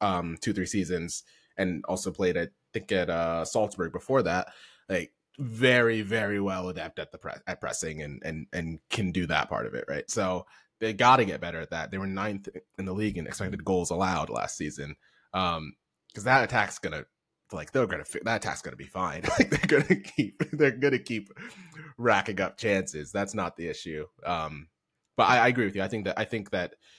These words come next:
they are the m-, they are the best placed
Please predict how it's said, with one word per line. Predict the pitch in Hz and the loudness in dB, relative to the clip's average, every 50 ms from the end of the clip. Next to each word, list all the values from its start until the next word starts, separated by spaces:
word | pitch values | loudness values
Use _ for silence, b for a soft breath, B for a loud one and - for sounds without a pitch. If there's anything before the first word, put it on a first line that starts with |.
| b b b b b b _ _ | b b b b b b _ _
they | 127 120 117 113 | 6 8 8 8
are | 107 101 98 | 6 6 2
the | 82 98 | 0 -2
m-, | 95 95 95 90 85 85 _ _ _ _ _ _ _ _ _ _ _ _ _ _ _ _ _ _ _ _ _ _ _ | -4 -4 -6 -8 -10 -14 _ _ _ _ _ _ _ _ _ _ _ _ _ _ _ _ _ _ _ _ _ _ _
they | 151 139 135 | 8 8 8
are | 123 113 | 8 6
the | 110 | 4
best | 101 101 107 101 101 - - - - | 0 0 -2 -2 -2 -4 -8 -10 -4
placed | - 135 123 117 127 - - - - - | -2 0 0 0 0 -4 -10 -14 -16 -20